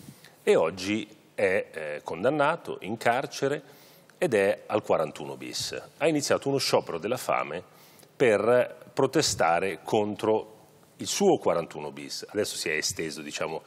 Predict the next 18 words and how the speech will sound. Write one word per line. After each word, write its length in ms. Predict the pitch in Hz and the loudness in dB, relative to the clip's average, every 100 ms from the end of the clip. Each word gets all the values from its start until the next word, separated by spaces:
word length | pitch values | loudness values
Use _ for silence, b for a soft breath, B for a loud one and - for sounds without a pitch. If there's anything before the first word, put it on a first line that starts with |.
| B | B
idealmente 840 | - 92 87 82 80 78 80 - 78 B B B B - | -8 -4 -2 -2 -4 -6 -6 -8 -8 B B B B -4
a 80 | 87 | -2
un 100 | - | 0
quarantuno 720 | 85 85 82 - 80 78 78 - | 0 0 -4 -8 -8 -6 -8 -12
bis 380 | 76 80 - | -10 -6 -6
più 220 | - - 80 | -8 -12 -8
grande. 500 | 69 60 62 62 - | -6 -6 -8 -14 -8
Questa, 400 | - 120 101 85 B B - | -6 -2 0 -2 B B -18
diciamo, 380 | 95 - 92 92 | -8 -4 -2 -4
è 80 | - | -4
sostanzialmente, 1200 | - - - 87 - 85 82 82 82 - 78 - B B - | -4 -2 -2 -2 -2 -2 -4 -8 -8 -6 -8 -8 B B -14
eh, 240 | 80 82 - | -6 -4 -4
eh, 180 | 85 101 | -8 -4
la 140 | 92 | -2
storia 480 | - - 95 92 95 | -2 2 4 4 0
e 20 | |
il 80 | 95 | -2
personaggio. 560 | 104 - 95 73 71 | -4 -4 -4 -6 -8